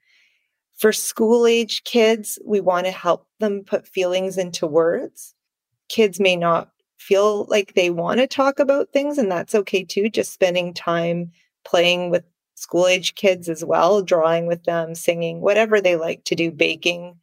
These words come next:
those kinds of things. For older kids and teens, acknowledging that they need their own space too, that it's a totally normal thing for a teen to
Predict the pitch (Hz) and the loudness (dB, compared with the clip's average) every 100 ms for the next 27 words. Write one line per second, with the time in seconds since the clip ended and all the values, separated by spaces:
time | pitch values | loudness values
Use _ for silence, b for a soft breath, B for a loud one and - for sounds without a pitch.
0 | _ _ _ _ 165 175 - - 170 170 | _ _ _ _ 0 0 -6 -4 -4 -2
1 | 170 - 175 175 175 180 - _ b b | -6 -2 -2 -2 -4 -10 -14 _ b b
2 | b b b _ _ _ - 226 226 - | b b b _ _ _ 0 4 4 4
3 | 233 247 254 254 - 220 175 170 165 165 | 2 2 0 -2 -4 -6 -6 -8 -10 -10
4 | - 233 214 190 170 165 170 - _ _ | -4 0 0 0 -4 -8 -12 -18 _ _
5 | _ _ - 190 185 180 185 196 180 139 | _ _ -6 0 2 2 2 0 0 0
6 | 165 160 190 214 202 175 - 170 170 185 | 0 2 2 0 2 0 0 -2 -2 -4
7 | - - 170 170 - - - 190 269 330 | -8 -2 0 0 -6 -8 -4 0 -2 -4
8 | _ _ _ _ - 165 160 165 175 170 | _ _ _ _ 0 0 0 0 -2 -4
9 | - - 190 190 196 185 175 175 175 - | -4 0 0 2 0 0 -2 -4 -4 -4
10 | 170 202 233 180 170 - - 190 180 180 | 0 -2 0 0 0 -2 -4 -4 -4 -6
11 | 185 - _ _ _ - 190 156 | -8 -12 _ _ _ -2 0 -2